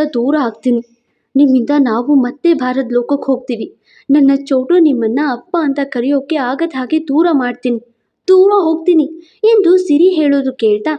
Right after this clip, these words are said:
"ಸಿರಿ" ಎಂದು ಚೀರಿ ಎದ್ದು ಕುಳಿತಾಗ ವಿರಾಜ್ ಮೊದಲ ಬಾರಿಗೆ ಬೆವರಿದ್ದ. ಯಾಕೋ ಅವನ್ ಮನ್ಸೆಲ್ಲ ಒಂದು ಕ್ಷಣ ಒದ್ದಾಡ್ತು.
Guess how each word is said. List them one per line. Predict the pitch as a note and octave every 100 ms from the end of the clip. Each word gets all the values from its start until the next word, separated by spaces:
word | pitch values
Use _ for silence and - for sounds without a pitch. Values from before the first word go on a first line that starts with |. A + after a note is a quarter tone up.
| -
"ಸಿರಿ" | E4 F#4+ G#4+ E4+ - - - _ -
ಎಂದು | G#4 F#4
ಚೀರಿ | F#4 - D#4 D4+ C#4+ A3+
ಎದ್ದು | A3 F4+ F4+
ಕುಳಿತಾಗ | D#4 C4+ C4 A3+ A#3 C4+ A3
ವಿರಾಜ್ | G3+ B3 C#4+ A#3+
ಮೊದಲ | A3 A#3 E4 E4
ಬಾರಿಗೆ | B3+ A3 G3 E4+
ಬೆವರಿದ್ದ. | F4+ D#4+ B3+ G#3+ G3+ - _ _ -
ಯಾಕೋ | G#3+ A3 - D4
ಅವನ್ | D#4+ - G4 C#4+
ಮನ್ಸೆಲ್ಲ | A#3 D#4 E4 F#4 D#4+ C#4+ D#4
ಒಂದು | C#4 B3
ಕ್ಷಣ | - A3 A#3 C#4+
ಒದ್ದಾಡ್ತು. | C#4 G3+ G3 G#3+ A3+ A3